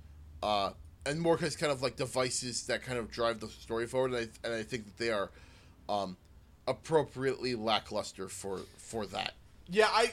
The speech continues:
Speaker 2: this is something that I also agree with, um, and I find people defend it, um, mostly by saying, like, they believe, you know what I mean? Like, like, this is, like, the Red Letter Media kind of thing to it, which is like,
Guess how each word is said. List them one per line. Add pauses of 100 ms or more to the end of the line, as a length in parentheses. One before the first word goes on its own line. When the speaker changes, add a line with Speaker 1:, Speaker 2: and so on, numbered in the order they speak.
(160)
Speaker 2:
this
is
something
that
I
also
agree
with, (100)
um,
and
I
find
people
defend
it, (220)
um, (260)
mostly
by
saying, (100)
like, (840)
they (160)
believe,
you
know
what
I
mean?
Like,
like,
this
is,
like,
the
Red
Letter
Media
kind
of
thing
to
it,
which
is
like,